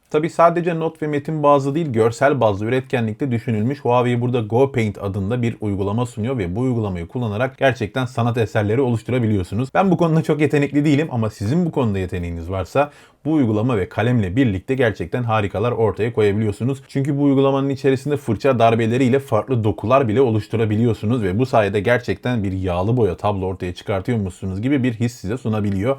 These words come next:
Özellikle tabletin ekranının da mat bir dokuya sahip olması gerçekten bir kağıt üzerinde çalışıyormuşsunuz hissi uyandırıyor. Tabletlerdeki kameralar hiçbir zaman tepe seviye telefonların kameralarıyla yarışacak bir performans ortaya koymuyor. Zaten böyle bir amaçları da yok işin açıkçası. Tabletlerdeki kameralar daha çok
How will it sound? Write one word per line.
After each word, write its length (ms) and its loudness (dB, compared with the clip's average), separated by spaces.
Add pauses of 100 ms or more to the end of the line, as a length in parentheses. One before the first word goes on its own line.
Özellikle 400 0
tabletin 380 -2
ekranının 480 0
da 60 0
mat 300 -2
bir 140 -4
dokuya 280 -2
sahip 320 -2
olması 300 -6
gerçekten 600 -2
bir 80 -6
kağıt 280 -4
üzerinde 380 -4
çalışıyormuşsunuz 760 -8
hissi 220 -4
uyandırıyor. 480 -4 (100)
Tabletlerdeki 680 0
kameralar 440 -2
hiçbir 220 -4
zaman 260 -2
tepe 260 -6
seviye 320 0
telefonların 580 -2
kameralarıyla 680 0
yarışacak 640 -2
bir 120 -4
performans 640 -2
ortaya 380 0
koymuyor. 380 0
Zaten 380 0
böyle 200 2
bir 60 2
amaçları 500 -2
da 60 4
yok 200 2
işin 220 -12
açıkçası. 480 -8
Tabletlerdeki 640 -4
kameralar 520 -2
daha 180 0
çok 180 -4